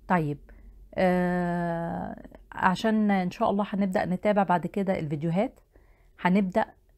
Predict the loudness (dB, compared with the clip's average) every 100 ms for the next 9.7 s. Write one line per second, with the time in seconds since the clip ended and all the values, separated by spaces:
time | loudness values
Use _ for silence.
0 | -4 0 0 0 -6 -4 0 2 4 0
1 | -2 -10 _ _ _ 4 6 6 2 0
2 | -2 -4 -8 -12 _ _ _ _ -2 4
3 | 2 2 0 0 -2 _ 2 4 6 4
4 | 2 2 2 2 2 4 2 0 0 0
5 | 0 -4 -18 _ 2 4 6 4 2 0
6 | -2 -4 -4 -6 -10 -12 _ _ _ _
7 | -6 -2 0 2 2 2 4 2 2 0
8 | 2 0 0 -4 -8 -2 -2 -2 -2 0
9 | 0 -2 -4 -2 0 0 -2